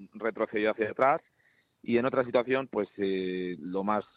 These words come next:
normal, vaya, es, eh, si te cesan, pues, mm, no cambiar de opinión. Pero sí que es cierto que vimos que, que la plantilla había puesto mucho de, de, de su parte porque volviésemos, se lo debíamos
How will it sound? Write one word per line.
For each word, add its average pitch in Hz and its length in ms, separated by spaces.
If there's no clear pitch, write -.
normal, 101 460
vaya, 107 320
es, 87 180
eh, 98 180
si 107 80
te 95 140
cesan, 120 360
pues, 82 380
mm, 76 480
no 98 220
cambiar 98 300
de 92 60
opinión. 98 300
Pero 98 200
sí 117 120
que 110 100
es - 60
cierto 113 300
que 104 100
vimos 104 300
que, 110 220
que 117 100
la 104 100
plantilla 113 420
había 113 220
puesto 107 280
mucho 104 460
de, 107 300
de, 101 260
de 98 140
su 104 160
parte 113 320
porque 101 440
volviésemos, 131 720
se 113 120
lo 101 100
debíamos 135 580